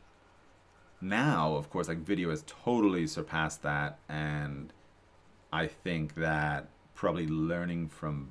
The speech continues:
books, in one sense, it, this sounds horrible. This is, uh, you guys can come at me for this if you want to, but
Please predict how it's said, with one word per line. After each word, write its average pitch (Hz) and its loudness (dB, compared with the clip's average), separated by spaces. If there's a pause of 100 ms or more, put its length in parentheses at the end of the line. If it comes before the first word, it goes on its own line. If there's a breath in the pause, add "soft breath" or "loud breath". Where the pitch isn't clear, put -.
(140)
books, - -2 (1080 loud breath)
in 107 2
one 113 4
sense, 98 0
it, 98 -4
this 90 -6
sounds 80 -2
horrible. 76 -2 (120)
This 87 -10
is, 76 -6
uh, 71 -2
you 80 0
guys 80 2
can 85 -6
come 78 -4
at 73 -2
me 73 -2
for 73 -6
this 73 -6
if 76 -12
you 76 0
want 76 -2
to, 73 -8
but 73 -2